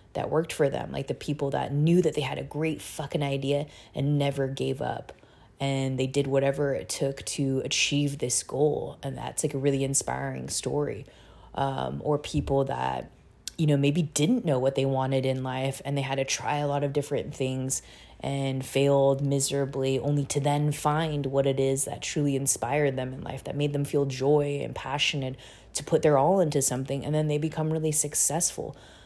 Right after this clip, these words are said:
But if you're focusing on just the lack of you not having something,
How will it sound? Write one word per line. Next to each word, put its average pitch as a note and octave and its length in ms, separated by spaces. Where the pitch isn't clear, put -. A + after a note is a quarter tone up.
But D#3 120
if D#3 100
you're D#3+ 100
focusing E3+ 540
on D#3 240
just C#3+ 400
the D3 120
lack D3 380
of D#3 140
you D#3+ 180
not D3 240
having C#3 500
something, C3 540